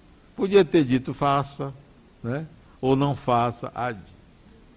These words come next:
Para que eu disse isso? E eu saí, porque a pessoa me puxou assim no shopping. Eu, não, é, oi.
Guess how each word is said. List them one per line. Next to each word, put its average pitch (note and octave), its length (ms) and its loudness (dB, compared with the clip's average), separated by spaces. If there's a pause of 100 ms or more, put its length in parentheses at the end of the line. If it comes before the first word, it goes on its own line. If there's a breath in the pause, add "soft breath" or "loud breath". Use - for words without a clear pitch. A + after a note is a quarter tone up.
(840)
Para B2+ 380 -2
que A2+ 200 -8
eu A2 160 -2
disse F2+ 400 -10 (220)
isso? - 300 -20 (1400)
E E3 80 -10
eu C4 200 -6
saí, C4 400 -8
porque D#4+ 120 -12
a A#3 100 -6
pessoa F3 280 -4
me F3 120 -4
puxou G#3+ 400 -2
assim F3 200 -4
no A3+ 160 -10
shopping. F3 360 -4 (240)
Eu, A#3+ 100 -14
não, C4 220 -8
é, C#3 80 -10 (560 loud breath)
oi. C#4+ 240 -14